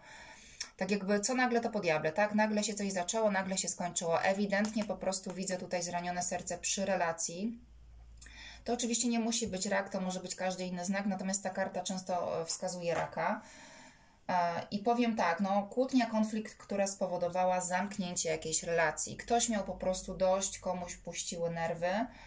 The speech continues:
Mm, mam takie przeczucie, że może byliście z osobą, która jest bardzo taka, mm, uczuciowa, wrażliwa i jedno słowo za dużo wystarczyło, że padło. E, no i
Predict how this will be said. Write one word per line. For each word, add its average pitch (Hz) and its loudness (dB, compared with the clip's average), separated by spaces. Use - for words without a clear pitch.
Mm, 185 -2
mam 208 4
takie 247 0
przeczucie, 233 0
że 202 2
może 208 4
byliście 202 0
z - -2
osobą, 202 0
która 196 0
jest 190 0
bardzo 196 2
taka, 180 2
mm, 165 -6
uczuciowa, 202 2
wrażliwa 185 2
i 180 -6
jedno 208 2
słowo 190 0
za 185 2
dużo 180 -2
wystarczyło, 180 -4
że 170 -2
padło. 196 2
E, 196 4
no 214 6
i 240 0